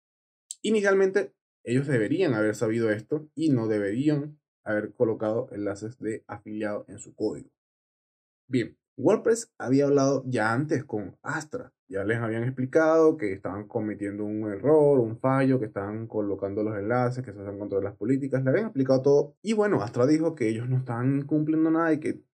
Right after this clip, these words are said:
todo estaba en orden. Aquí lo que podemos pensar por parte de Astra, por decir que, bueno, que todo estaba bien,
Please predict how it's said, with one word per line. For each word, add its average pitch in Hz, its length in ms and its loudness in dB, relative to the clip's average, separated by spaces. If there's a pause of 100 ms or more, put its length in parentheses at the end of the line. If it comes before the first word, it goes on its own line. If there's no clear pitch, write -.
todo 160 400 6
estaba 101 360 -2
en 104 120 -6
orden. 98 520 -10
Aquí 120 200 -4
lo 240 100 4
que 175 100 4
podemos 156 300 2
pensar 127 460 0 (260)
por 92 180 -10
parte 117 280 0
de 127 100 6
Astra, 110 340 -4
por 98 360 -4
decir 113 380 -6
que, 110 100 -8
bueno, 131 240 2
que 90 100 -10
todo 98 200 -4
estaba 110 300 0
bien, 117 300 -4